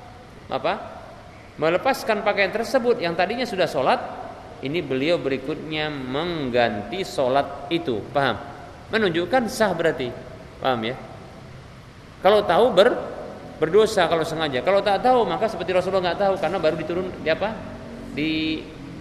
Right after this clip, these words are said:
diturunkan pelarangannya demikian. Maka menunjukkan bahwasanya tidak batalnya sholat tersebut. Jadi nggak perlu diulang. Sah sholatnya.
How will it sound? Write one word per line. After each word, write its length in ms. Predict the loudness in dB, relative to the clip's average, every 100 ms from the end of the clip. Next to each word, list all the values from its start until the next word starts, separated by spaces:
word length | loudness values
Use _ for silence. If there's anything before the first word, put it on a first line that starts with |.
| -12 -12 -12 -8
diturunkan 800 | -4 -2 -2 -2 -2 -4 -2 -2 -4 -10 -12 -6
pelarangannya 640 | -2 0 2 0 -2 -4 -6
demikian. 480 | -6 -8 -8 -10 -10 -14 -14 -14 -16 -8
Maka 400 | -4 0 0 0 -6 -12 -16 -16 -8
menunjukkan 880 | -4 -2 0 0 -2 -2 0 0 2
bahwasanya 880 | 0 0 0 -4 -4 -4 -6 -8 -10
tidak 800 | -8 -8 -4 2 2 2 -6 -2
batalnya 1040 | 2 2 0 -2 0 0 -2 -4 -4 -6
sholat 320 | -6 -2 -2 -2
tersebut. 400 | -6 -8 -8 -4
Jadi 240 | -4 -2
nggak 160 | -4 -4
perlu 160 | -4
diulang. 560 | -2 -4 -6 -4 -2 -4 -6 -14 -14 -14 -16 -16 -18 -18 -18 -18 -8
Sah 240 | 0 0
sholatnya. 480 | 0 -2 -2 -4 -8